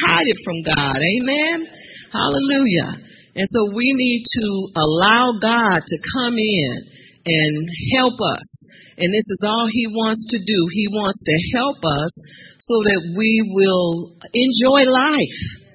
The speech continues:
Amen. And this is all he wants us to do, enjoy life. Hallelujah. So let's see, let's get back to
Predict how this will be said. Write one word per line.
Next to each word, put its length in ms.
Amen. 560
And 140
this 100
is 160
all 220
he 120
wants 380
us 160
to 140
do, 120
enjoy 560
life. 380
Hallelujah. 580
So 320
let's 220
see, 100
let's 240
get 80
back 220
to 100